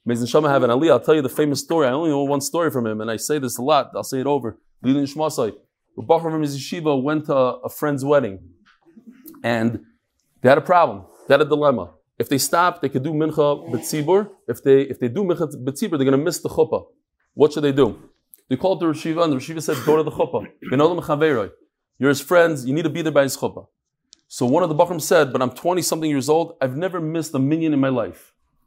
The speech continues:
And he said, "Judaism is not about streaks. Maybe I ruined it. Maybe I blew the line. But it's not about streaks. Right now, you have to do Ben Olam Chaveroi.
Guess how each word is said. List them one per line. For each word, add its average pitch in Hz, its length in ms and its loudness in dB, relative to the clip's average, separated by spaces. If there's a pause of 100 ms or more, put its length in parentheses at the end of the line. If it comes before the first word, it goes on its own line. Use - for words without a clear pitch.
(1000)
And - 80 -4
he - 60 0
said, 190 400 4 (1300)
"Judaism 156 880 2 (100)
is 107 100 -4
not 147 140 4
about 135 300 2
streaks. - 720 -4 (100)
Maybe 120 240 0
I 113 40 6
ruined 123 360 2
it. 143 140 -2
Maybe 113 180 0
I 104 40 -2
blew 117 200 -2
the 110 80 -4
line. 147 420 0 (240)
But 117 120 -2
it's - 120 -8
not 151 200 4
about 139 260 2
streaks. - 460 -6
Right 160 220 4
now, 175 220 4
you 170 60 4
have 160 100 2
to 151 80 -6
do 151 80 0
Ben 156 140 2
Olam 160 240 4
Chaveroi. 190 560 4